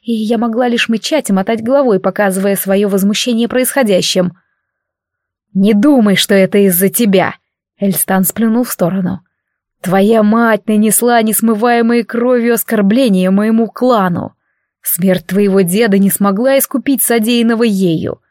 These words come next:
В какой-то момент мне удалось на мгновение избавиться от удушающей руки на лице, и я проговорила со всей злостью, которая накопилась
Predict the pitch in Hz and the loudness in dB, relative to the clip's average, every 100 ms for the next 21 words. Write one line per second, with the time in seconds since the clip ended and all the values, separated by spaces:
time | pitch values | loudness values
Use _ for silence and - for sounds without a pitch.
0 | _ _ _ _ _ _ _ 214 294 277 | _ _ _ _ _ _ _ -8 -6 -4
1 | 202 208 262 196 202 202 202 202 233 - | -2 0 0 -2 -2 -2 0 0 0 -2
2 | 190 185 202 220 214 226 233 180 180 190 | -2 0 0 0 -2 0 0 0 -2 -2
3 | 180 190 202 - 196 185 202 214 320 240 | -2 -2 -4 0 -2 0 -2 -2 -2 -2
4 | 202 - 202 185 - - - 214 254 233 | -2 -2 -2 -2 -8 -20 -8 -4 -2 -2
5 | - 202 214 226 233 233 226 - 240 202 | -2 0 0 0 0 -2 -4 -4 -2 0
6 | 285 285 - - 180 - 185 220 208 202 | 0 0 -2 -6 -6 -8 -6 -4 0 -2
7 | 202 226 269 202 - | -2 -6 -2 -2 -2